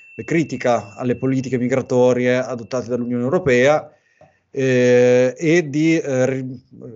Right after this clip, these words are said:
ri-, recupero di una sovranità che è ritenuta limitata dal, dall'aderenza ai dettami di Bruxelles, fondamentalmente. La Polonia è stata capofila da questo punto di vista assieme all'Ungheria.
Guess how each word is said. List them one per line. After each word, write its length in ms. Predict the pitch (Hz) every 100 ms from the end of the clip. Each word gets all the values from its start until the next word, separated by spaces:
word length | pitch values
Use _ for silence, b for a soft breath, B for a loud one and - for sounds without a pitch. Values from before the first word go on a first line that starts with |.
| 95 -
ri-, 180 | 131 127
recupero 580 | 151 143 185 185 143 123
di 80 |
una 100 | 127
sovranità 640 | 127 139 131 135 156 160 156
che 120 | 151
è 20 |
ritenuta 720 | 131 131 127 131 131 131 127
limitata 640 | 123 139 151 131 127 131 135
dal, 480 | 123 120 120 117 110
dall'aderenza 600 | 117 123 139 127 123 123 120
ai 100 | 110
dettami 640 | 117 - 117 110 113 113
di 80 | 113
Bruxelles, 560 | 110 104 135 117 98 -
fondamentalmente. 920 | - 107 104 104 107 110 107 98 95 98 B B B B B
La 100 | 123
Polonia 460 | 117 156 147 151 131
è 20 |
stata 300 | - 127 127
capofila 500 | 127 127 131 170 131
da 120 | 113
questo 260 | 101 135 123
punto 260 | 123 120
di 80 | 147
vista 280 | 143 131 127
assieme 280 | 113 123 120
all'Ungheria. 580 | 117 123 143 131 110